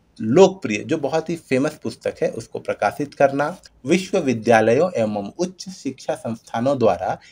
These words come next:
हिंदी भाषा एवं साहित्य के क्षेत्र में किए जा रहे कार्यों का समन्वय करना, संयोजन करना भी इसका कार्य है। देवनागरी लिपि तथा हिंदी वर्तनी का मानकीकरण करना, वर्तनी,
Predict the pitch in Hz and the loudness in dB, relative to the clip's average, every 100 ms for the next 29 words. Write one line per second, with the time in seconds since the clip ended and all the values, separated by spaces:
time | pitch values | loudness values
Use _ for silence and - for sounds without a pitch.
0 | _ _ 151 185 240 165 123 120 165 180 | _ _ -2 2 0 0 -2 -2 -2 0
1 | 151 147 127 127 113 196 - 208 220 - | 0 0 0 0 0 -8 -8 -8 -6 -4
2 | 151 165 - 95 98 - 147 170 147 123 | -4 -4 -4 -4 -6 -2 -2 2 4 4
3 | 127 156 113 104 101 - 143 233 - _ | 0 0 -2 0 -4 0 0 0 -8 _
4 | _ _ _ _ 110 107 110 135 139 104 | _ _ _ _ -2 0 2 2 2 -2
5 | 95 92 - _ _ _ _ - 110 113 | -4 -14 -16 _ _ _ _ -10 -4 -2
6 | 120 123 156 127 101 98 92 120 123 - | 0 4 4 2 -6 -6 -6 -6 -8 -8
7 | 101 - 113 135 131 165 220 _ _ 110 | -10 -2 0 0 0 -2 -4 _ _ -2
8 | 139 185 196 180 170 175 147 123 123 113 | 2 4 6 4 4 0 0 -2 -2 -4
9 | - 123 - 127 143 156 117 117 - 143 | -2 -4 -2 -4 -2 -2 0 0 0 -2
10 | 170 - 139 143 101 107 110 113 190 185 | -2 -4 -4 -2 -2 -2 -2 -2 -4 -2
11 | 98 98 98 90 92 - _ _ _ 113 | -2 -2 -8 -10 -12 -16 _ _ _ -10
12 | 110 147 147 185 202 | 4 4 4 0 0